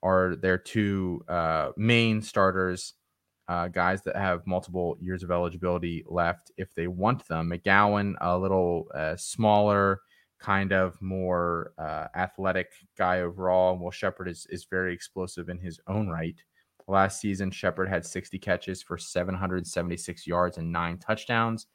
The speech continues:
McGowan had forty-four catches for four fifty-three and three. The tough part about this offense and really for the wide receivers is that, uh, well, the nice thing is that you know when you can start them and when you cannot.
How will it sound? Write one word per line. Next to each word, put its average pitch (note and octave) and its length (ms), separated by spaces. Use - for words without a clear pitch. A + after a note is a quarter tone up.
McGowan F2+ 420
had E2+ 200
forty-four E2+ 500
catches E2+ 500
for - 80
four F2+ 240
fifty-three E2 840
and F2 160
three. G#2 520
The G2+ 80
tough C#3+ 240
part C#3 160
about A#2 240
this A2 160
offense G#2+ 520
and G2 200
really G#2+ 220
for G#2 140
the G2+ 80
wide F#2+ 160
receivers G2 460
is F2+ 100
that, F2+ 440
uh, F2 460
well, B2 240
the B2+ 340
nice D#3 240
thing B2+ 120
is A2+ 100
that G2 120
you G2+ 160
know G#2 200
when G2+ 160
you F2+ 80
can F#2 160
start F2 260
them F#2+ 140
and E2+ 80
when E2+ 120
you D#2+ 80
cannot. G#2 440